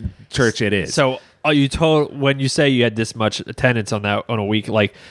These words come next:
Speaker 2: Craig Rochelle, he has, um, they have, like, twenty some
Speaker 1: Yeah, a
Speaker 2: campuses.
Speaker 1: lot. Those, all those mega churches have multiple
Speaker 2: Yeah, so they're,
Speaker 1: campuses.
Speaker 2: they're the biggest church in America. They have,
Speaker 1: Mm-hmm.
Speaker 2: like, a hundred thousand that come on a
Speaker 1: Yeah,
Speaker 2: weekend or something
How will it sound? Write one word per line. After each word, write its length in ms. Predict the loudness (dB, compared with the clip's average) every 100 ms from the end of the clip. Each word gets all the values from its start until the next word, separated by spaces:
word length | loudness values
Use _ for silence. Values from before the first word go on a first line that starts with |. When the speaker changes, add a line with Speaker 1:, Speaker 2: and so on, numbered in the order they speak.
| -16
Speaker 2:
Craig 220 | -4 0
Rochelle, 600 | 0 0 0 2 2 0 -4
he 220 | -4 -2
has, 380 | 0 0 0 -2
um, 400 | -4 -2 -4 -6
they 80 | -6
have, 100 | -4
like, 160 | -6 -10
twenty 480 | -6 0 2 2 0
some 440 | -2 -2 0 -2 -2
Speaker 1:
Yeah, 280 | -2 -2 -2
a 20 |
Speaker 2:
campuses. 300 | -2 0 0
Speaker 1:
lot. 360 | 0 0 -2 -6 -2
Those, 200 | 0 2
all 220 | 2 2
those 160 | 0
mega 220 | 0 0 0
churches 340 | 0 -2 0
have 180 | 0 0
multiple 280 | 0 0 2
Speaker 2:
Yeah, 60 | 0
so 240 | 0 -2 0
they're, 160 | 0
Speaker 1:
campuses. 80 | 0
Speaker 2:
they're 180 | 0 0
the 80 | 2
biggest 240 | 0 0
church 180 | 0 -2
in 60 | -2
America. 480 | 0 0 0 -2 -2
They 80 | -2
have, 160 | -2 -4
Speaker 1:
Mm-hmm. 200 | -8 -6
Speaker 2:
like, 200 | -6 -6
a 60 |
hundred 480 | -10 -4 -2 -2 -2
thousand 500 | 0 2 0 -2 -4
that 120 | -4
come 220 | -2 -2 -2
on 80 |
a 40 | -2
Speaker 1:
Yeah, 40 |
Speaker 2:
weekend 300 | 0 0 -2
or 40 |
something 80 | -2